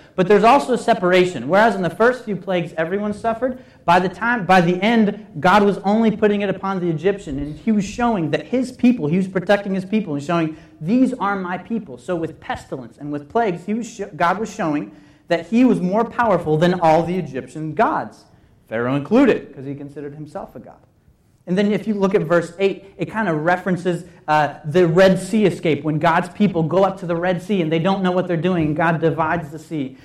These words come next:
And when they go across, Pharaoh's army tries to come across, and the waters come down upon them. And then in verse nine,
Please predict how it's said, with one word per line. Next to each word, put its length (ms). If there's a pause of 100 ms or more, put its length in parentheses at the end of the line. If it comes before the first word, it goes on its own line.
And 120
when 100
they 100
go 200
across, 500 (220)
Pharaoh's 340
army 280
tries 300
to 60
come 160
across, 440
and 80
the 40
waters 320
come 200
down 220
upon 400
them. 140 (1400)
And 100
then 100
in 100
verse 300
nine, 540